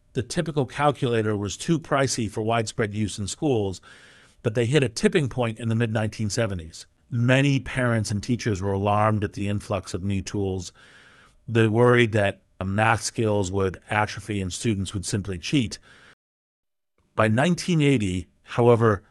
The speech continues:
a National Council of Teachers of Mathematics recommended that mathematics programs should take full advantage of calculators at all grade levels.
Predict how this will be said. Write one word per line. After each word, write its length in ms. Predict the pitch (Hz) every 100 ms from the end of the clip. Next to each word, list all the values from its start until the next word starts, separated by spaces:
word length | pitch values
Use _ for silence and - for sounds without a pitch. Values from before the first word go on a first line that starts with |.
| _
a 60 | -
National 520 | 110 120 143 - 135
Council 480 | 120 - 123 - 120
of 120 | 98
Teachers 440 | - 123 - 95 87
of 100 | 87
Mathematics 720 | 104 101 113 107 104 - -
recommended 540 | 110 - 110 107 101
that 120 | 95
mathematics 600 | 104 101 - 110 101 104
programs 560 | - 104 98 95 95 90 - - - -
should 220 | - 101
take 220 | 92 110
full 260 | - 113 117
advantage 460 | 110 104 104 104 92
of 80 |
calculators 720 | - 110 104 - 95 90 87 90
at 60 |
all 180 | 98 98
grade 260 | 101 101 95
levels. 420 | 87 80 80